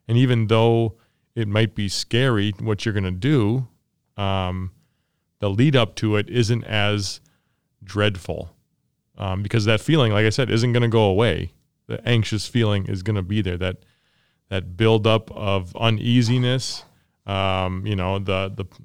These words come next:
the heart racing, the sweaty palms,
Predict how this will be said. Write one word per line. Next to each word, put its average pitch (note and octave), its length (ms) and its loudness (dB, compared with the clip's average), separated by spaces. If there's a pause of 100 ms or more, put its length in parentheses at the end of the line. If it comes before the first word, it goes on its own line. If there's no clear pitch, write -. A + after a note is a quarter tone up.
the G2+ 100 -10
heart A#2 500 -2 (400)
racing, G#2+ 640 0
the F#2+ 100 -4
sweaty A2 420 0
palms, G#2 840 0